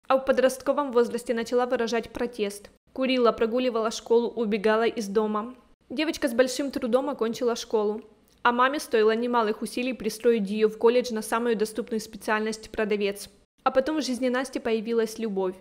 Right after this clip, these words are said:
Парень по имени Даниил из соседнего села.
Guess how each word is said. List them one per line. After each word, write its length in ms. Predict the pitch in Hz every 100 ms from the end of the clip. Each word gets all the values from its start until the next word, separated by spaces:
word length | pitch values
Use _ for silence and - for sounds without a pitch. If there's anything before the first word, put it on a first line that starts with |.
| - _
Парень 300 | - 247 302
по 100 | 269
имени 360 | 226 226 226 220
Даниил 400 | 208 214 220 233
из 180 | - 220
соседнего 480 | 220 - 202 208 208
села. 480 | - 220 190 214